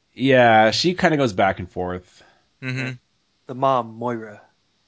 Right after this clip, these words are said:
Speaker 2: Good.
Speaker 1: Super annoying.
Speaker 2: I don't like her.
Speaker 3: Uh,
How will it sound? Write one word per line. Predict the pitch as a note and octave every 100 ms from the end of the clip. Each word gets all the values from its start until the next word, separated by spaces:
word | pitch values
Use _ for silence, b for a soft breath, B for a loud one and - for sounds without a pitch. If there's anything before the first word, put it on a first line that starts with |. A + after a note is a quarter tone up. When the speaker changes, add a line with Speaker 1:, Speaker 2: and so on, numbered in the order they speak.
| _
Speaker 2:
Good. | C#3 B2 A2 _
Speaker 1:
Super | - C#3 A#2 G2
annoying. | F2+ F2 F2 F2
Speaker 2:
I | B2
don't | G#2+ G#2
like | G2+ G2+
her. | G2 _ _ _ _ _ _ _ _ _
Speaker 3:
Uh, | A#2 G#2 G2+ G2 G2